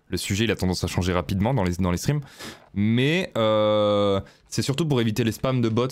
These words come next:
parce que souvent, je me retrouve à devoir stopper mon gameplay pour, euh, parce qu'il y a un bot, euh, qui vient dire, « Hey, you want, you want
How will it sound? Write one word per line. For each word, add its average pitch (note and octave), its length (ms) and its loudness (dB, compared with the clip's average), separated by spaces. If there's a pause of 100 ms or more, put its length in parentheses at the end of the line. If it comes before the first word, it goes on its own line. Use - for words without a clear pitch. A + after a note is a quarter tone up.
parce G2 120 -8
que G#2 80 -4
souvent, B2 400 0
je G#2+ 100 -2
me G#2+ 60 0
retrouve A#2 240 0
à G#2 60 2
devoir G2+ 380 0 (300)
stopper A#2+ 300 0
mon B2 140 2
gameplay A2+ 420 2
pour, A2+ 260 0
euh, F#2+ 120 0
parce - 140 -6
qu'il G#2 100 0
y - 20 2
a F#2+ 40 2
un F#2 40 0
bot, F#2+ 160 2 (120)
euh, F2 460 2
qui - 240 -4
vient F2 140 0
dire, « F2+ 180 2
Hey, C#3 320 0
you D3+ 200 0
want, F3+ 220 2
you F#3+ 140 2
want G3 120 0